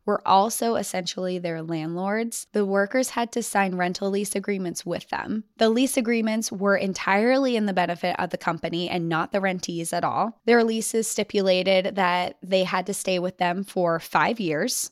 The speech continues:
However, that the leasers could end the lease at any time for any reason, and they could just give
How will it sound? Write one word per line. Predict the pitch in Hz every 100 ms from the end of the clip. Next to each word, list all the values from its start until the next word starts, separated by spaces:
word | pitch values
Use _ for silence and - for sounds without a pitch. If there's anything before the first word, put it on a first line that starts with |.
| _
However, | - 220 220 226 208 185 180
that | 190 190 170 170 - - _
the | -
leasers | 180 226 330 - 180 170 185 - - - _
could | - - 214 -
end | 208 233 294 -
the | 240
lease | 208 180 180
at | - -
any | 208 262
time | - 190 175 170
for | - -
any | 185 175 170
reason, | 220 277 208 170 170 190 -
and | 240 254 208
they | 196 196
could | 190 190
just | 185 -
give | 185 170 170 -